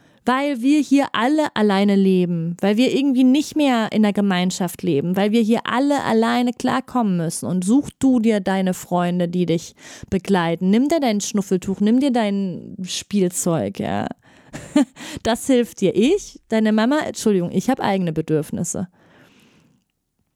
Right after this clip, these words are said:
Ja, also, das ist sowas von pervers. Sorry.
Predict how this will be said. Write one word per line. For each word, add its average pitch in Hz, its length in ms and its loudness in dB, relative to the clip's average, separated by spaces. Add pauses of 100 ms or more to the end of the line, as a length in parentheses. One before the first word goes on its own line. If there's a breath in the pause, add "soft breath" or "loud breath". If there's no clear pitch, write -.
(640)
Ja, 190 220 2 (160)
also, 185 360 0 (1700)
das 208 160 -2
ist 208 140 -6
sowas 269 360 0
von 208 380 -2 (840)
pervers. 202 680 -2 (140)
Sorry. 220 520 2